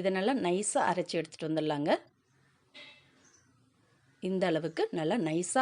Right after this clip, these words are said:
அரைபட்டிருக்கணும். தண்ணிலாம் எதுவும் சேர்க்காம இது மாதிரி நல்லா நைஸா அரைச்சு எடுத்து வச்சுக்கலாம். அப்படியே இருக்கட்டும். இப்போ ஒரு ஃப்ரை பேனை சூடு பண்ணியிருக்கேன். அதுல ஒரு ரெண்டு டேபிள் ஸ்பூன் அளவு நெய் சேர்த்துக்கலாம். நெய்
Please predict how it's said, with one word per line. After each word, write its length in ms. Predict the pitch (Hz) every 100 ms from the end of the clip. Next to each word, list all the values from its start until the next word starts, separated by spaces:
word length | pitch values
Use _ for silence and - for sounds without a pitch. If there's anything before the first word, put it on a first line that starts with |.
| 226
அரைபட்டிருக்கணும். 640 | 160 151 151 147 156 302 - _ _ _ _ _ _ -
தண்ணிலாம் 400 | 180 214 220 202
எதுவும் 220 | 170 220
சேர்க்காம 420 | 180 165 165 160 311
இது 120 | 156
மாதிரி 200 | 156 151 269
நல்லா 200 | 160 165 175
நைஸா 280 | 156 165 202
அரைச்சு 220 | 156 151 165
எடுத்து 200 | 156 151
வச்சுக்கலாம். 420 | 147 147 147 339 - - - -
அப்படியே 240 | 160 160 156
இருக்கட்டும். 460 | 151 160 160 196 - _ _ _ - - - _ _ -
இப்போ 140 | 226 254
ஒரு 80 | 226 220
ஃப்ரை 120 | 220 254
பேனை 180 | 240 226 247
சூடு 200 | 233 247
பண்ணியிருக்கேன். 540 | 196 165 156 147 180 294 - -
அதுல 220 | 160 170 330 -
ஒரு 100 | 175 180
ரெண்டு 160 | 247 277
டேபிள் 220 | 220 190 -
ஸ்பூன் 200 | 185 165
அளவு 180 | 147 269 190
நெய் 160 | 165 165
சேர்த்துக்கலாம். 540 | 156 151 147 165 349 - _ _ _ _ _ _ _ _ _ _ _ - _ _ _ _ _ _ _ _ _ _ _ - _ _ _ _ - _
நெய் 120 | 185